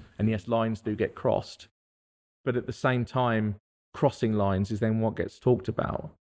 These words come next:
So you have to ride that kind of stuff. I mean, for example, reading both Chris Moyles' books, I just wouldn't have done what he did. I wouldn't have said that to the boss. I wouldn't have retorted in that way.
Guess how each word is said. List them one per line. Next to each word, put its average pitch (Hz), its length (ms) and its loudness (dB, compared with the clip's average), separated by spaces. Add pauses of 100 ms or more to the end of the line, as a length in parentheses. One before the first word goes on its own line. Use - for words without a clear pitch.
(600)
So - 160 -8
you 120 280 2
have 143 260 -2
to 139 100 -4
ride 123 680 0
that 107 240 2 (140)
kind 120 140 0
of 104 40 -2
stuff. 120 140 0
I 107 40 2
mean, 123 120 4
for 135 100 -4
example, 127 480 -2
reading 113 580 0 (140)
both 120 220 2
Chris - 240 -4
Moyles' 117 440 0
books, - 440 -2 (420)
I 135 100 4
just 127 220 -2
wouldn't 127 260 2
have 107 120 -4
done 113 400 0
what 110 160 0
he 107 60 -4
did. 107 300 0 (840)
I 117 80 -2
wouldn't 123 280 0
have 113 180 -2
said - 360 4
that 101 240 0
to - 80 -10
the 98 100 -2
boss. - 460 0 (100)
I 113 80 0
wouldn't 113 340 -2
have 107 200 0 (380)
retorted 117 560 2
in 98 100 2
that - 200 -4
way. 101 280 0